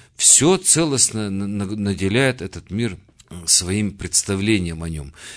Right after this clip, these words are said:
И поэтому христианин, когда идет в магазин, он тоже идет по-особенному. У него ход мыслей, ход ощущений совершенно другой.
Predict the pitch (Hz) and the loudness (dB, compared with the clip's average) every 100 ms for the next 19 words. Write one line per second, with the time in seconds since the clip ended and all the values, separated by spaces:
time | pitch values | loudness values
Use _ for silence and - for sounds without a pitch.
0 | - 82 80 123 127 120 110 - 110 - | -12 -2 4 4 4 0 -2 -2 4 4
1 | - 113 127 185 - 82 87 82 78 82 | 4 4 4 2 0 -6 -4 -2 -4 -6
2 | 87 85 95 90 82 78 - - - 87 | -6 -4 0 2 0 -2 -10 -20 -10 -4
3 | 95 180 220 190 185 196 - 190 175 - | -2 2 4 4 2 0 0 0 2 2
4 | 185 117 87 85 76 - - - - 98 | 0 -2 -4 -8 -10 -14 -20 -18 -6 0
5 | 139 170 - - - 87 95 101 - 90 | 2 0 -2 -4 -4 -2 0 0 0 -2
6 | 82 - - - 175 185 143 - 127 - | -8 -10 -14 -2 -2 0 -4 -2 -2 0
7 | - 123 127 110 90 - 101 90 - 120 | 2 6 6 6 2 2 0 0 0 0
8 | 101 85 78 95 101 113 87 71 | 0 0 -2 -4 0 2 2 0